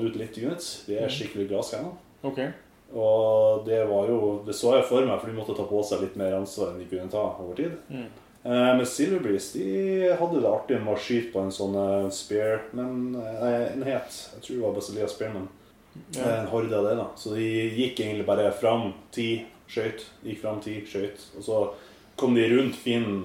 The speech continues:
Speaker 1: og da, for å se på charge inn bak, så fikk han andre til å kjøre inn foran da.
Speaker 2: Ja.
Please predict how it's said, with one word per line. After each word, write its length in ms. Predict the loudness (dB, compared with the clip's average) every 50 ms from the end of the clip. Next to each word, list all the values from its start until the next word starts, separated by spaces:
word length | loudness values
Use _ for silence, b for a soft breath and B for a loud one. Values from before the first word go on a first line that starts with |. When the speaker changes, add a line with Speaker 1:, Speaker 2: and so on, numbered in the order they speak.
| -8 -14 -20 -20 -20 -20 -10
Speaker 1:
og 60 | -2 2
da, 340 | 4 6 6 8 8 6 4
for 100 | 2 0
å 40 | 0
se 100 | 0 0
på 120 | 0 0
charge 320 | 0 2 4 4 4 2 0
inn 80 | -2 2
bak, 260 | 2 4 4 2 0
så 140 | -2 -6 -6
fikk 140 | -6 -6 -6
han 400 | -6 -4 -4 -4 -4 -6 -6 -8 -8 -8
andre 240 | -6 -2 -2 -2 -2
til 120 | -4 -6
å 20 | -6
kjøre 140 | -4 -4
inn 100 | -4 -2
foran 280 | 0 0 0 0 0 -4
da. 60 | -8 -10 -14 B B B B B B
Speaker 2:
Ja. 120 | B -8